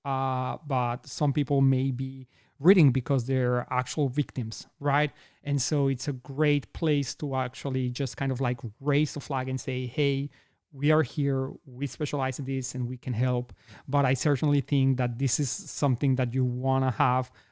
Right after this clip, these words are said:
content on your website. You wanna really, uh, go and, uh,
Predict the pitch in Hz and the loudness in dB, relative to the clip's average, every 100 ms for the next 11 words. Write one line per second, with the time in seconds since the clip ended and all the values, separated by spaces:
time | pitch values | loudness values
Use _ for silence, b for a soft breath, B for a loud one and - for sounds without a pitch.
0 | b - 165 156 - 156 151 - 151 156 | b 0 4 4 4 4 2 2 2 4
1 | 139 131 - 147 131 127 127 123 127 135 | 2 0 -2 0 0 0 -4 -6 -2 2
2 | 131 131 131 131 131 - 151 131 143 151 | 2 2 2 0 -2 -6 -6 0 4 6
3 | 143 139 135 - 131 123 123 123 120 - | 6 4 2 -2 -2 0 0 -2 -4 -6
4 | 131 147 143 135 131 131 135 - - 139 | -4 2 4 6 4 2 -2 -10 -8 -4
5 | 131 127 127 131 - b b b _ 135 | -2 -2 -2 -4 -6 b b b _ -2
6 | 131 | -2